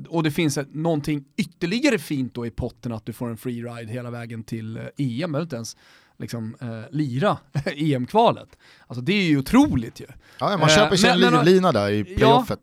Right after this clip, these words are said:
Speaker 1: Ja, men det, men det är också så här, det, det blir så koncentrerat alla de här känslorna i och med att det, allting sker på en höst. Pang, pang, pang, så helt plötsligt så ligger du sist som Tyskland och åker ur den här gruppen.
Speaker 2: Ja.
Speaker 1: Det gäller att vara med från början. Jag tror många har lärt sig det här nu.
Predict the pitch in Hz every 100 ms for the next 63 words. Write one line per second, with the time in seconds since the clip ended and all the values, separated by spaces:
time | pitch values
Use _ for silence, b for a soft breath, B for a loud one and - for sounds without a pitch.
0 | - 185 202 190 196 196 180 202 214 -
1 | 226 214 151 156 160 156 165 190 156 147
2 | 180 175 190 170 196 254 277 220 214 147
3 | 127 117 113 139 117 131 127 127 127 127
4 | - 127 120 143 135 143 - 202 - 160
5 | 147 131 127 - 180 180 202 - - _
6 | _ _ - 302 269 233 233 277 175 240
7 | 226 214 214 220 185 185 180 240 262 220
8 | 160 143 131 143 135 139 156 247 262 113
9 | 107 117 123 127 b - - 139 147 131
10 | 139 143 165 220 196 123 120 143 143 208
11 | 165 247 - 139 220 202 208 285 - 226
12 | 120 98 104